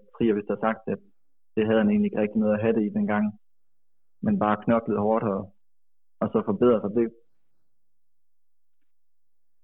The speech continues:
Og så samtidig med, at det også for Røsner har været svømningen, øh, og sådan er der mange andre lignende i dansk triathlon, hvor man sådan føler, man kan se sig selv.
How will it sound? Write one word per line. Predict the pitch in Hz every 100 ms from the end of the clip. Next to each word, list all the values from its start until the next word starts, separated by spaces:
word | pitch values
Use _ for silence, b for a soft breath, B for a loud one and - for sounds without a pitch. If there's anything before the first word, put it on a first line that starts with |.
| -
Og | -
så | 104 101
samtidig | 110 113 107
med, | 104
at | 98 -
det | 107
også | 113 -
for | 101 - -
Røsner | 120 123 101
har | -
været | -
svømningen, | 233 233 240 208 196 - _ _ _ _ -
øh, | - - - - _ _ _
og | 110
sådan | 113 104
er |
der | 107 101
mange | 113 107
andre | 110 117 107 - - _ _ _ _ _ _ _ _ _ _ _ - - - - - - - - -
lignende | 107 117 120 101
i | 101
dansk | 110 110 -
triathlon, | 107 110 104
hvor | 98 98 - - - - -
man | 110
sådan | 117 107
føler, | 131 117
man | 101
kan | 101 -
se | 123 107
sig | -
selv. | 120